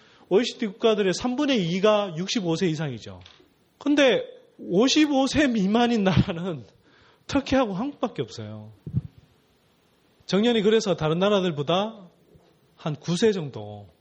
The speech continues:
빠릅니다. 그러다 보니까 어떻게 되나요? 한국의 지금 기대 수명은 또 계속 길어지고 있죠. 그게 오래 사는, 그러니까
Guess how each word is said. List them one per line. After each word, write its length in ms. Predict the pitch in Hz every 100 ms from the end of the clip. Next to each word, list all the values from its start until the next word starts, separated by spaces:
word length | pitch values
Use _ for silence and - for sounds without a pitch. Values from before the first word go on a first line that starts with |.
| _ _ _ _ _ _ _ _ _ _ _ _ _ _ _ -
빠릅니다. 560 | 160 185 156 101 92 _ _ _ _ _ _ _ _ _ _
그러다 260 | - 214 220
보니까 260 | 208 202
어떻게 220 | 160 220 180
되나요? 440 | 139 120 113 104 120 _ _ _ _
한국의 580 | - 240 240 262 240 226
지금 440 | 208 196 202 170
기대 300 | 151 226 247
수명은 420 | 233 233 226 208 -
또 360 | 185 160 - -
계속 680 | 160 175 175 - _ _ -
길어지고 420 | 220 240 185 151
있죠. 400 | - 117 107 139 _ _ _ _ _ _
그게 600 | - 208 208 190 147 - _ _ _ _ _ _ -
오래 320 | 156 240 240
사는, 640 | - 190 185 180 170 170 175 - - - _ _ _ _ -
그러니까 500 | 156 147 139 127